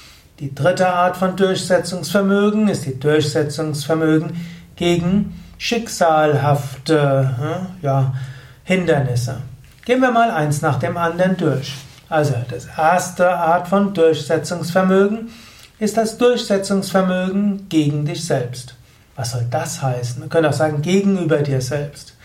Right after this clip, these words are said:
Das soll im Wesentlichen heißen, ja, öfters mal ist es so, dass es Probleme gibt.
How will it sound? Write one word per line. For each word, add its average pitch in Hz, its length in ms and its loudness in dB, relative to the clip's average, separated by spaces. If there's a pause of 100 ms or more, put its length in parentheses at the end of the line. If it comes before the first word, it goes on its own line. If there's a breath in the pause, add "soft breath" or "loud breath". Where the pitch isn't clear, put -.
(360 loud breath)
Das 233 140 0
soll 262 140 4
im 240 180 0
Wesentlichen 214 760 -2
heißen, 151 760 0
ja, 185 400 0 (640 loud breath)
öfters 165 540 0
mal 196 360 4
ist 196 160 -4
es 196 180 0
so, 202 240 4
dass 208 540 -2
es 202 200 -4
Probleme 147 580 0
gibt. 131 380 -8